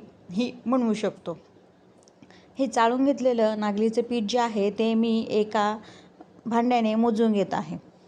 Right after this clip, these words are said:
तुम्ही एका वाटीने, एका विशिष्ट वाटीने किंवा एका, म, डब्याने किंवा पातेल्याने ही मोजू शकता. इथे सहा वाट्या नागलीचं पीठ आपलं तयार आहे. सहा वाट्यासाठी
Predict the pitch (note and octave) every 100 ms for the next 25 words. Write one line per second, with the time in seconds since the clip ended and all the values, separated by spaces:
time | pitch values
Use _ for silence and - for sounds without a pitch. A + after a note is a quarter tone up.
0 | - B3 A#3+ A#3+ A#3+ - A3 A#3 A#3 B3+
1 | B3 B3 A3+ G#3+ B3+ - G#3 G#3+ A3+ A3
2 | A#3+ B3 B3 A#3+ A#3 G#3 G3 G3 A#3+ A3
3 | G#3 G#3+ - G#3+ G#3 A3 - - - -
4 | - - _ - - - A3+ A#3 G#3+ G3+
5 | A3 A#3 B3 A3 G#3+ A3 - - A#3 A#3
6 | B3 B3 A3+ G#3 G3 G#3 A3 B3 A#3+ F#3
7 | F3+ - - F3 - - A#3 A#3+ G#3+ A3+
8 | A3+ A3+ A#3+ B3 A#3 A#3 G#3 A#3+ B3+ -
9 | - - - G#3+ G#3 G#3+ A3 A3 G#3+ A3
10 | - - - _ _ - - - _ _
11 | _ - G#3+ A3 G#3 A#3 - A3+ G3 F3+
12 | F#3 E3+ - - - - - A3 A3+ A#3
13 | A#3+ A#3+ B3 A#3+